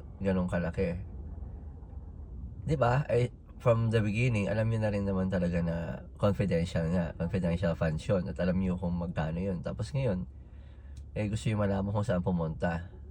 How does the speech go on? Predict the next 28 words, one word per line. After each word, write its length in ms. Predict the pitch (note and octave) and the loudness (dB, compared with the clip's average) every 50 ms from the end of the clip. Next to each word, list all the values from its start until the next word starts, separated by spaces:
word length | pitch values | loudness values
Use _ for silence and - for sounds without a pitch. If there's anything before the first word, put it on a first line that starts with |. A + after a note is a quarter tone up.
| - - - - - - - - - - - - - - - - - - - - - - - - - - - - - | -18 -18 -16 -16 -14 -14 -12 -14 -14 -14 -14 -16 -16 -16 -16 -18 -18 -18 -18 -16 -16 -16 -14 -16 -16 -16 -8 -4 -4
Hindi 160 | G#3 B3+ E4 | -2 -2 -2
ba, 320 | D4+ A#3 C3 A2 F#2+ G2 | 0 2 4 4 6 4
ano? 320 | F#2 E2+ E2 E2 F2 G#2+ C3 C3 - - - - - - - - - - - - - - - - - - - - - | 4 2 2 2 2 0 0 -2 -6 -10 -16 -16 -16 -16 -16 -16 -14 -14 -14 -14 -14 -14 -14 -14 -14 -14 -14 -6 -2
Hindi 80 | B2 A2+ | 0 0
ba 100 | G#2 B2 A2+ | 2 2 2
kayo 240 | G#2+ G#2+ G2+ G2 F#2+ | 4 4 2 2 2
na, 160 | F#2+ F#2+ F#2 F2+ F2 F2 E2 E2 D#2+ D#2 D2 D2+ C#2+ - - - - - - - - - - - - - A2 | 2 2 2 2 2 0 0 -2 -2 -4 -4 -6 -6 -8 -10 -10 -12 -14 -16 -16 -14 -14 -14 -16 -8 -4 -4
yung 160 | A2 A2 G#2+ | -2 0 0
mga, 320 | G#2 G2 F#2+ F2 D#2+ E2 | 0 0 0 -2 -2 -2
ano, 80 | E2+ E2 E2+ | -2 -4 -2
kababayan 480 | F#2 F#2+ F2 F2 F2+ F2 F2 F2 E2+ D#2+ | -2 0 0 2 2 2 2 2 0 0
nating 160 | - F#2 F#2 | 0 0 0
Filipino, 480 | - G2 E2 - - - E2+ E2 E2 F2 | 0 -2 -2 -2 -2 -2 -2 -2 0 0
hindi 160 | G2 G#2+ B2 | 2 2 2
ba 160 | B2+ G#2+ B2 | 2 2 4
kayo 160 | A2 G2 F#2 | 4 4 4
nagtataka? 720 | F2+ F2 E2+ - - D#2+ D#2 - E2+ E2+ E2 E2+ F#2 G#2+ B2 - - - - - - | 4 2 0 0 -2 -2 -2 -2 -2 -2 0 0 0 0 -2 -4 -6 -10 -12 -12 -2
Hindi 240 | - A#2 A2 A#2+ A#2 | 0 2 4 4 6
ba 80 | B2 A#2 | 6 6
kayo 160 | A2+ G#2+ G#2+ | 6 6 6
nakapaisip 720 | G#2 G#2 G2 F#2+ G2 - F2+ F#2 F2 - - G2+ - - | 6 6 6 6 4 2 0 0 -2 0 0 -2 -2 -4
sa 160 | - - F#2+ | -2 0 2
ginagawa 480 | F#2+ F#2 F#2+ F#2 F#2 F#2 F2 F#2 F#2 F2 F2 F2 | 2 4 4 4 4 4 4 4 4 4 4 2
ng 160 | E2+ E2 - | 0 0 2
Quadcom 480 | - F2 E2 D#2 - - - E2+ E2 | 2 2 2 2 0 -2 -2 -2 -2
ko-, 240 | E2+ - - - - - - - - - - - - - - | -2 -6 -8 -10 -10 -12 -14 -14 -12 -12 -12 -12 -10 -4 0
ah, 480 | E2+ F2 F2 E2+ E2 E2 E2 E2 D#2+ D2+ - - - - - - - - - - - | 2 2 4 4 2 0 0 -2 -2 -4 -8 -12 -16 -16 -16 -16 -16 -16 -16 -6 0
ngayon, 400 | G2 F#2+ F#2 F2 F2 E2+ E2+ | 4 4 6 6 6 4 2